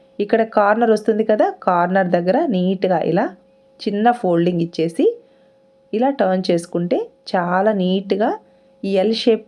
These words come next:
కార్నర్ దగ్గర పైపింగ్ పర్ఫెక్ట్గా వస్తుంది. నెక్స్ట్ ఇక్కడ చిన్న చిన్న టక్స్ని ఇచ్చేయాలి. పైపింగ్ కరెక్ట్గా వచ్చిందా లేదా చూసుకొని నెక్స్ట్ టక్స్ని ఇవ్వాలి.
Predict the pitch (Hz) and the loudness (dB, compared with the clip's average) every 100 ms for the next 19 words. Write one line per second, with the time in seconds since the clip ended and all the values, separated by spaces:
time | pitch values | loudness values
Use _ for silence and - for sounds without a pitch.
0 | 185 160 165 175 170 160 175 277 320 185 | -4 -4 -2 -2 -2 -2 -2 -2 -2 -2
1 | 175 175 254 - _ 214 226 226 156 - | -2 -2 -6 -6 _ -4 -2 -2 -4 -2
2 | 330 185 - 147 147 - _ _ _ _ | -2 -2 -6 -6 -6 -8 _ _ _ _
3 | _ _ _ _ _ _ _ _ _ _ | _ _ _ _ _ _ _ _ _ _
4 | - 220 220 - 320 - 185 180 202 196 | -8 -8 -4 -2 0 2 0 2 -2 0
5 | 208 220 214 175 - 180 170 175 175 170 | 0 0 0 -2 -4 -4 -2 -2 0 0
6 | 175 392 466 _ _ _ _ _ _ _ | 2 2 0 _ _ _ _ _ _ _
7 | _ _ _ - 202 202 233 220 190 185 | _ _ _ -2 -2 0 -2 0 -2 -2
8 | 196 202 180 - 196 202 185 175 175 175 | 0 0 0 -2 0 2 2 2 0 0
9 | 208 220 - 240 381 440 196 202 - 403 | -2 -2 -2 -2 -2 -2 -4 -2 -2 0
10 | 180 - - 156 156 151 - | 0 -2 -6 -4 -2 -4 -6